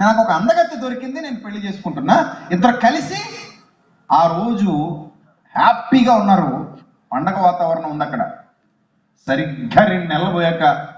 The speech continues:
ఎన్ని నెలలు? రెండు లేదా మూడు, సరిపోద్ది, ఎక్కువ అది. ఈ రోజుల్లో మా-, ఈ రోజుల్లో నెల ఎక్కువ. రెండు లేదా మూడు నెలల తర్వాత,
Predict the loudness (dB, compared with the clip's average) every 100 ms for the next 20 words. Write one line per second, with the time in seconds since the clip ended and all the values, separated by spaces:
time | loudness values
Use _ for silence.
0 | -20 _ _ _ _ _ _ _ _ -10
1 | -2 0 0 0 -2 -12 -18 -20 -20 -20
2 | -18 -2 2 4 6 6 6 4 2 2
3 | 2 -6 -14 -20 _ _ 0 2 4 2
4 | 0 0 0 0 -2 0 2 2 -2 -6
5 | _ _ _ 2 4 4 2 2 2 0
6 | 0 2 4 2 2 2 2 2 0 0
7 | -2 -2 -12 _ _ _ _ _ _ _
8 | _ -6 0 2 6 6 4 2 2 4
9 | 2 -2 -10 -16 -18 _ _ 0 4 6
10 | 6 2 0 0 2 4 4 4 2